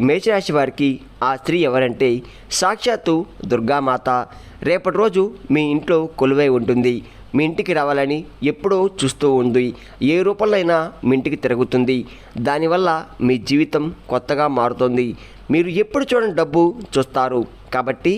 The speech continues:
రేపటి రోజు మీ ఇంట్లో దుర్గామాతకు పూజ చెయ్యండి. ఎర్రటి పూలంటే దుర్గామాతకు చాలా ఇష్టం. కాబట్టి ఎర్రటి పూలతో పూజ చెయ్యండి. దానివల్ల దుర్గాదేవి అనుగ్రహం మీకు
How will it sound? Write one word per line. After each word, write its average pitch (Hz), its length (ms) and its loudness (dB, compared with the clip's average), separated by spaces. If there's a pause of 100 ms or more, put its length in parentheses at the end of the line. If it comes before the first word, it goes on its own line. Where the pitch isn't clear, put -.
(360)
రేపటి 190 340 -2
రోజు 226 200 2 (260)
మీ 156 160 4
ఇంట్లో 170 240 0 (440)
దుర్గామాతకు 165 680 0 (260)
పూజ 151 160 2 (120)
చెయ్యండి. 123 400 0 (500)
ఎర్రటి 220 300 -2
పూలంటే 156 360 0 (360)
దుర్గామాతకు 147 520 0 (160)
చాలా 123 200 0 (120)
ఇష్టం. 123 240 -4 (400)
కాబట్టి 143 400 -2 (460)
ఎర్రటి 247 300 0
పూలతో 185 300 0 (360)
పూజ 139 140 2 (120)
చెయ్యండి. 123 400 0 (340)
దానివల్ల 143 420 0 (480)
దుర్గాదేవి 196 600 0
అనుగ్రహం 135 400 2
మీకు 139 220 0